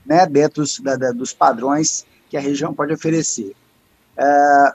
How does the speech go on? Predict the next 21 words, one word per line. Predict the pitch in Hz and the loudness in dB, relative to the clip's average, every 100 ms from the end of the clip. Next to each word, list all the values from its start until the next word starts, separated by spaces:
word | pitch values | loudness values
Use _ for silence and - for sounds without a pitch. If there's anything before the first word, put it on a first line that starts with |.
| _ _ - | _ _ -4
pensando | 170 165 - 226 233 208 185 | -2 -2 -2 -2 0 -2 -2
no, | 175 147 | -6 -4
no | 160 | -4
momento | 165 165 170 - | -2 -4 -4 -10
ideal | 185 165 156 180 220 202 | -4 2 4 6 4 2
de | 160 | -2
colocar | 151 147 147 | -6 -4 -2
o | 135 | -4
vinho | - 127 | -4 -4
no | |
mercado, | 120 208 147 165 165 220 _ _ _ _ _ _ _ | -4 -4 -2 0 0 -4 _ _ _ _ _ _ _
ah, | 131 135 139 135 127 - _ _ _ _ _ _ | 0 2 4 4 2 -2 _ _ _ _ _ _
cabe | 143 143 147 | 0 0 0
um | 143 | -2
parênteses | 143 139 147 135 123 117 | -2 0 0 -2 -8 -8
aqui, | 123 165 170 | -6 -2 0
assim | 151 - 190 | 0 -2 -6
como | 180 170 156 | -4 -4 -2
a | 151 | -4
Ana | 143 | -4
Rioja, | 123 135 180 180 127 | -4 -2 0 0 -2